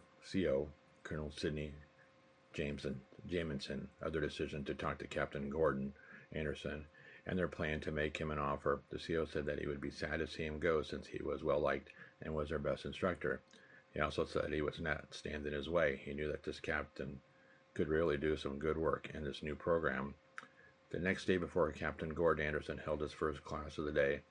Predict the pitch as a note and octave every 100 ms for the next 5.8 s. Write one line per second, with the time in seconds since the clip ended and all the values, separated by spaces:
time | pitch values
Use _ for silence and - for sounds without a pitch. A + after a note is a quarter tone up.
0 | - - D#2 - D#2 D2 C#2 D2+ D2+ D2
1 | C#2 C#2+ C#2+ C#2+ D2 C#2 - C#2+ C#2 C#2
2 | C2+ C#2+ - - - - - E2+ D2 -
3 | - - - - D2 - - E2+ F2 C#2
4 | D2+ D2+ - F#2 D2+ D2 D2 E2 D2+ C#2+
5 | - C#2+ - D2 C#2 E2 E2+